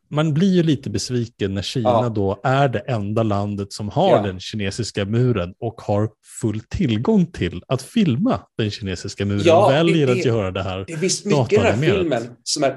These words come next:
Speaker 2: enormt påkostat och typ snyggt på riktigt. Alltså, de har jättemånga statister och det finns jättemånga scener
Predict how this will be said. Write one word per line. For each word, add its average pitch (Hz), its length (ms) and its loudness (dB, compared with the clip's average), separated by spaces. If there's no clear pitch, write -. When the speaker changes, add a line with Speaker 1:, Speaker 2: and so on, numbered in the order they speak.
Speaker 2:
enormt 139 760 2
påkostat - 760 -4
och 131 160 -8
typ 127 180 -6
snyggt - 540 -6
på 139 80 0
riktigt. 135 440 -6
Alltså, 127 160 -2
de 131 120 2
har 147 260 -2
jättemånga 151 760 -2
statister - 680 -4
och 110 60 0
det 117 60 -4
finns 131 140 -4
jättemånga 160 420 -6
scener 135 560 -2